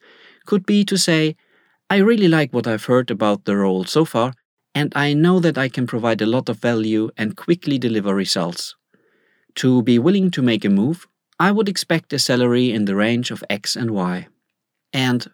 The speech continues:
by the way, it might happen that the interviewer asks you to tell them what you currently earn. There are only a few cases where giving this information is to your advantage. One of them is when your salary range is higher than the company's,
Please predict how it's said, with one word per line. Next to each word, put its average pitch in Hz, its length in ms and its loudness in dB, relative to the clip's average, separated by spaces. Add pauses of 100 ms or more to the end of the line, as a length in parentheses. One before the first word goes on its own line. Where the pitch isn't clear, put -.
(120)
by 185 180 2
the 202 80 4
way, 127 360 0
it 135 180 -6
might 202 360 0
happen 120 540 -4
that 139 200 -6
the 139 160 -2
interviewer 165 640 0
asks - 540 -4
you 117 260 0 (360)
to 175 120 -6
tell 208 220 0
them 185 280 2
what 160 180 0
you 131 80 -2
currently 131 480 -2
earn. 104 340 -6 (680)
There 143 320 2
are 143 120 2
only 139 420 0
a 131 60 -4
few 202 240 -2
cases 143 600 -4
where 131 180 -2
giving 143 300 0
this 135 160 -4
information 117 640 -2
is - 180 -4
to - 120 -6
your 120 340 2
advantage. 92 640 -6 (720)
One 113 220 0
of 143 100 0
them 156 240 2
is 156 420 -4
when 180 280 2
your 180 140 4
salary 185 480 2
range 147 360 0
is 117 200 -4
higher 135 500 -2
than 143 220 -4
the 165 80 -4
company's, 104 640 -4